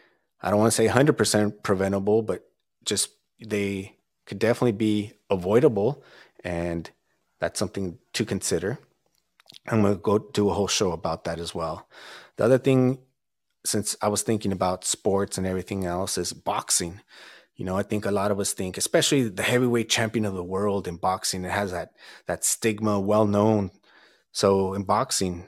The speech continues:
there's a, I think he's still alive, Don King. He, he's gotta be maybe in his nineties if he's still alive. But Don King, uh, famous bo-, boxing promoter,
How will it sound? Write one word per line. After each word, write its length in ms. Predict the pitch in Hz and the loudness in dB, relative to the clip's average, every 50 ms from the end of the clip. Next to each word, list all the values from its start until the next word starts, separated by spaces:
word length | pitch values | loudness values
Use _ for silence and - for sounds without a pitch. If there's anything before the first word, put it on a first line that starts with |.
| - - | -16 -10
there's 240 | - 104 98 95 95 | -6 -6 -4 -2 -2
a, 340 | 95 92 90 87 85 82 - - _ _ _ _ _ _ _ _ _ | 0 0 0 -2 -4 -6 -10 -18 _ _ _ _ _ _ _ _ _
I 220 | - - - - - | -12 -12 -12 -12 -8
think 220 | - 208 190 165 | -6 -6 -6 -4
he's 100 | 180 - | -4 -6
still 300 | - - 180 160 151 147 | 0 2 4 4 4 4
alive, 360 | 135 139 143 175 - 135 104 | 4 4 4 4 2 0 2
Don 240 | 107 110 113 127 127 | 2 2 2 2 -2
King. 340 | - - - 139 147 135 110 | -6 -4 -4 -2 -2 -2 -2
He, 120 | 98 113 | -4 -6
he's 380 | 107 - 107 - - 120 110 - | -6 -6 -12 -12 -10 -8 -6 -6
gotta 200 | 123 120 120 113 | -4 -4 -4 -2
be 140 | 110 113 107 | 0 0 0
maybe 280 | 104 104 110 107 110 | 2 0 0 0 0
in 100 | 107 98 | -2 -2
his 140 | 90 82 80 | -4 -4 -6
nineties 600 | 87 85 85 98 107 113 101 98 92 87 80 - | -8 -6 -4 -2 -2 -2 -2 -4 -6 -6 -6 -6
if 120 | 87 85 - | -8 -6 -6
he's 120 | 92 87 | -8 -8
still 240 | - - 101 95 92 | -6 -4 -4 -2 -2
alive. 500 | 92 90 87 87 92 92 90 85 - - _ _ - - - - - - - _ _ | -2 -2 -2 -2 0 -2 -2 -4 -6 -10 _ _ -20 -20 -20 -20 -20 -20 -20 _ _
But 120 | 92 90 | -6 -2
Don 220 | - 95 98 104 104 | 0 0 0 0 -2
King, 420 | - - 104 95 95 92 92 92 - _ _ _ _ _ | -2 -2 -2 -2 -2 -4 -6 -10 -16 _ _ _ _ _
uh, 280 | - 87 85 85 82 85 | -8 -6 -6 -6 -8 -10
famous 460 | - - - 120 107 107 104 107 101 - | -14 -4 0 2 2 2 2 0 -2 -4
bo-, 280 | - - - - _ _ | -6 -10 -12 -12 _ _
boxing 400 | - 104 107 - - - 101 90 | 2 2 2 2 0 -4 -4 -4
promoter, 540 | - 95 90 87 87 87 82 92 101 123 | -2 -4 -4 -4 -4 -4 -4 -4 -6 -6